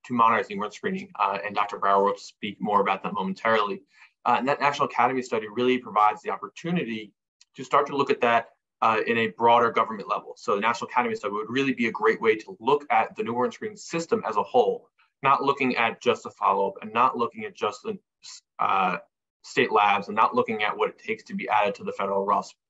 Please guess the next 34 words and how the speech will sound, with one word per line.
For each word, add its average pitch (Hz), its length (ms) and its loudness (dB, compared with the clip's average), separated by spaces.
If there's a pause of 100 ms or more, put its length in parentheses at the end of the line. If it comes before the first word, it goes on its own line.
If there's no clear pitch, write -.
(140)
but 127 80 0
looking 131 200 2
at 131 60 0
the - 80 -2 (140)
full 143 200 6
system 131 360 -8
as 104 100 -12
a - 40 -10
whole, - 360 0 (380)
uh, 117 160 4
and, 117 140 -2 (100)
and 110 160 -2
ways, 117 460 2
challenges 127 420 0
that 123 120 -2
occur 113 260 0
within 98 260 -4
it 135 140 -6
and 107 100 -8
ways 104 180 -6
that 104 80 0
we 98 100 -4
can 98 140 -12
improve - 360 -12
it. - 120 -12 (100)
And 107 160 -8
so 110 160 0
that's 117 260 0
where, 117 400 4
really 131 260 2
where 107 400 0 (360)
the - 80 -2
appropriations - 520 0
process - 360 0